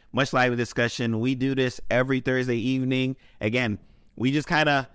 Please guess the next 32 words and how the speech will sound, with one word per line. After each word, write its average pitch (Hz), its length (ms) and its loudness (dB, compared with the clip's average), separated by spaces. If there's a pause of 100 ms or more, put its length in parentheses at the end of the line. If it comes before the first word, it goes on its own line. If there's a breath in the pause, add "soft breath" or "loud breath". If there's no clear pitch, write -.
(160)
we 123 140 -2
just 151 160 -2
kind 165 200 2
of, - 240 -8
usually 196 540 0
we 196 140 -4
kind 180 200 0
of 147 120 -6
freestyle 165 600 2
the 143 100 0
topic. 156 440 2
Usually 160 280 0
something 151 400 -2
big 139 180 0
happens, 143 500 -2 (200 soft breath)
and 120 80 -2
I 120 40 0
say, 123 140 -2
"All 127 140 0
right, 110 180 0
I'm 113 160 0
gonna 120 100 2
talk 113 260 0
about 113 300 -2
that 113 380 -2 (500)
Thursday 120 360 2
evening." 120 400 0
That's 113 200 0
usually 127 360 2
how 117 160 2
this 113 160 -2
kinda, 117 360 -2